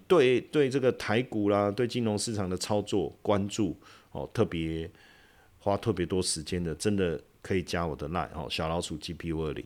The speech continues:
因为每天早上我会整理国际金融市场的重要讯息，哦，在盘前来发给大家，然后提醒大家，哎，接下来今天台股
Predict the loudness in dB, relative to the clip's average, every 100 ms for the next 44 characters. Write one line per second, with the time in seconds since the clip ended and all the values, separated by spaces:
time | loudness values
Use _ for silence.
0 | -6 -2 0 0 -2 -4 -4 -2 -4 -2
1 | -4 -2 -4 -6 -6 -6 -6 -6 -6 -6
2 | -6 -8 -8 -10 -4 -2 0 0 0 -4
3 | -6 -6 -10 -14 -16 -8 -6 -6 -8 -10
4 | -10 -12 -12 -8 -8 -8 -8 -8 -8 -10
5 | -12 -18 -20 -20 -20 -20 -10 -8 -6 -6
6 | -6 -4 -4 2 2 2 0 -4 -2 -2
7 | -2 -6 -10 _ -8 -6 -4 -4 -6 -10
8 | -12 -6 -4 -4 -6